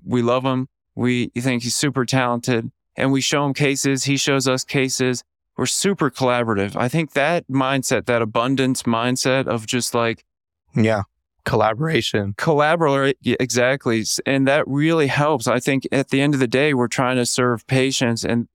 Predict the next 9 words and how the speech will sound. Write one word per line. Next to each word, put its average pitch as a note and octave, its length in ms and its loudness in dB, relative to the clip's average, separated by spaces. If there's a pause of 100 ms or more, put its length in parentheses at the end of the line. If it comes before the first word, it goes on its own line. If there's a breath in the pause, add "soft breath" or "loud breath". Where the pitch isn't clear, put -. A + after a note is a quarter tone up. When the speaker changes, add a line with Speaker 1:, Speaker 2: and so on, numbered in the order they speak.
(140)
Speaker 1:
they C3 220 0
get, B2+ 280 0 (120)
you A#2+ 220 0
know, A#2+ 260 0 (200)
and B2+ 140 0
we C3 100 2
get C3 220 2
a, B2+ 280 0 (300)
a B2 140 0